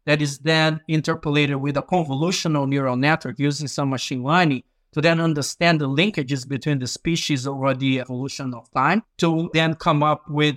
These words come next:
a biodiversity intactedness index that can then be used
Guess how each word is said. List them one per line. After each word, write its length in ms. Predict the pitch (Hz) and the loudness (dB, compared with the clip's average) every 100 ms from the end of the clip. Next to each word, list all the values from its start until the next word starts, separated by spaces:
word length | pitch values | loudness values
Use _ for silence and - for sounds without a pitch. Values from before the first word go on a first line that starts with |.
| 147 | -2
a 320 | 143 139 131 | 0 0 -2
biodiversity 1080 | - 175 175 156 135 127 151 151 - 143 135 143 | 2 4 4 2 0 0 -2 -2 -2 0 0 0
intactedness 880 | 131 - - 147 - 131 127 117 - | -2 2 0 0 -8 -4 -4 -4 0
index 540 | 208 175 117 - - _ _ - | 0 0 -4 -10 -20 _ _ -2
that 160 | 143 | -2
can 160 | 156 135 | 2 2
then 200 | 139 135 | 2 0
be 80 | 135 | 0
used 580 | 131 131 135 127 - | 0 0 0 -4 -10